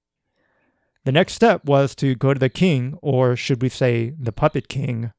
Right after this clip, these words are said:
Myeongdong, to get a royal sanction, which he got.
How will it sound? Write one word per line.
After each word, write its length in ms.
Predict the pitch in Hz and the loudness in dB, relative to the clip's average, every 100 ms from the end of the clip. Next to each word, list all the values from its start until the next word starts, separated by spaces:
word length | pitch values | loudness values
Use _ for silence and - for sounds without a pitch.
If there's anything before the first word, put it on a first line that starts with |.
| _ _ 123 | _ _ 0
Myeongdong, 640 | 127 170 165 110 98 123 - _ _ _ _ _ | 2 2 2 0 -2 -8 -12 _ _ _ _ _
to 80 | 139 | 0
get 160 | 151 | 2
a 60 | 139 | 4
royal 260 | 123 151 131 | 4 4 4
sanction, 600 | - 156 - 120 110 107 _ _ _ | 0 -2 -2 -6 -6 -10 _ _ _
which 180 | 127 | -4
he 120 | - 113 | -4 -2
got. 320 | 117 104 | -2 -2